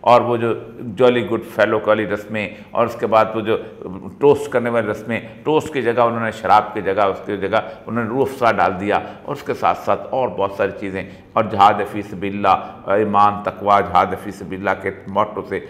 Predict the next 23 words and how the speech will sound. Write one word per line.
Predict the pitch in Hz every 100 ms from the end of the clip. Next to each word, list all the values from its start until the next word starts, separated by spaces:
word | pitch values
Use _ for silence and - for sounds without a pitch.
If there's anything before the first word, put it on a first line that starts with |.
| - -
ये, | 113 101 -
ये | 107
इस | 101 -
फ़ौज | - 92 92
को | -
जैसे | 90 - 101 - - - -
एक | 104 104
और | 120 123 -
तरीके | 95 95
रास्ते | 92 82 -
पर | 92
ढाला | 185 - 71 80
गया। | 71 - - - - - - -
लेकिन | 170 196 214 202 - - - - -
ज़ियाउल | 139 175 180
हक | 196 190
के |
जाने | 156 139 151
के | 151
बाद | 135 131 131 -
का |
वक्फा | 113 104 - 120 113 - 117
एक | 117